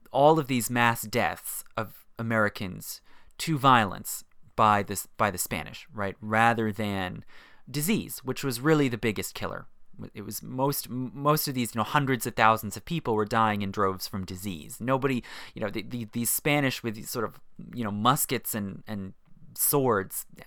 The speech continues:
had no ability to kill hundreds of thousands of people at a time. That was just not militarily possible. But, uh, but they were doing their best. So Las Casas keeps this debate alive,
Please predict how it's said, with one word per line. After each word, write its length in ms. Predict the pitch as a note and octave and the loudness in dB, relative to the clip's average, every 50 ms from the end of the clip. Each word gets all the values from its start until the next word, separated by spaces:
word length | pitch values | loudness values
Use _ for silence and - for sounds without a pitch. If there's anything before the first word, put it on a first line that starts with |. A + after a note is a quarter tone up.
| - - - - | -18 -18 -16 -10
had 180 | A2+ B2 B2 A#2+ | -6 -6 -4 -2
no 200 | B2+ C#3 C#3 C3 | 0 2 2 2
ability 460 | A2 - C3+ C3 C3 B2 A2 G#2+ G2+ | 4 4 4 6 6 4 4 2 -2
to 60 | G2 - | -4 -4
kill 420 | - - B2+ A2+ G#2+ G2 F#2+ - - - - - - - - - | -2 0 2 2 2 2 0 -4 -10 -14 -16 -16 -16 -16 -16 -8
hundreds 360 | - - D3+ C3+ B2+ B2 - A#2+ | -2 0 2 2 2 0 -2 -2
of 80 | G#2+ | 4
thousands 340 | - B2 A2 G#2+ A2 A2 F#2+ | 6 8 8 6 6 2 -4
of 100 | - - | -8 -8
people 280 | - C3 A#2+ - G#2 G2 | -8 -8 -6 -4 -2 -4
at 80 | F#2 F2 | -4 -4
a 60 | - | -6
time. 560 | - - - C3+ G#2+ F2+ D2 D2 - - - - - | -6 2 6 6 6 6 4 0 -6 -12 -12 -10 -8
That 140 | G#2+ - | -8 -8
was 100 | G#2+ G#2+ | -8 -10
just 240 | - - G#2+ - - | -10 -10 -10 -10 -8
not 320 | G#2+ G#2+ A2 G#2 G2 - - | -4 0 2 2 2 2 0
militarily 520 | G#2+ G#2+ G#2 G2 - A2+ G#2 F#2+ F2+ F2+ | -4 -6 -6 -6 -4 -4 -4 -4 -6 -4
possible. 500 | - - D3 A#2+ - - - - - - - - - - - - - - - - | 2 4 4 4 4 0 -6 -12 -12 -14 -16 -16 -16 -16 -16 -16 -18 -18 -16 -8
But, 380 | B2 A2+ D3 C#3+ C#3 C3+ - - | 2 6 6 6 6 4 2 0
uh, 280 | - B2+ A#2 A2 G#2 G2 - - | 2 4 6 6 4 2 2 2
but 140 | F#3+ F#3+ - | 2 4 6
they 100 | G3+ F3+ | 6 6
were 80 | D#3 | 6
doing 200 | B2+ C3 B2 A2 | 4 2 0 0
their 100 | G#2 F#2+ | 0 -2
best. 340 | - - - - - - - - - - - - - - - - - - - - - - - - - - - - - - - - | -4 -6 -8 -10 -12 -14 -16 -16 -18 -20 -20 -20 -20 -18 -18 -16 -16 -16 -18 -18 -20 -20 -20 -20 -20 -18 -18 -18 -16 -16 -10 -6
So 640 | - - - - E3 D#3 D3+ D3 D3 C#3 C3+ - - - - - - - | -2 0 2 4 4 6 6 6 6 4 2 -2 -8 -14 -20 -20 -16 -4
Las 220 | - D#3 D#3+ - - | -2 0 0 0 0
Casas 500 | - G3 G#3 A#3 A3+ - G3 E3 - - | 2 4 4 4 4 4 2 2 2 0
keeps 340 | - - F#3 F3 - - - | -2 -2 -2 -2 -2 -2 -4
this 220 | - C#3+ - - | -4 -4 -4 -4
debate 720 | - - A#2+ A2 B2 B2 A#2+ A#2+ A2 - - - - - - _ - _ - - | -6 -8 -4 0 2 2 2 2 0 -2 -6 -8 -8 -8 -12 _ -20 _ -8 -6
alive, 680 | A#2 A2+ A2+ A2 G#2+ A2 A#2 C3 D#3 F#3+ G3 - - | -2 2 4 6 6 6 6 4 2 -2 -6 -10 -14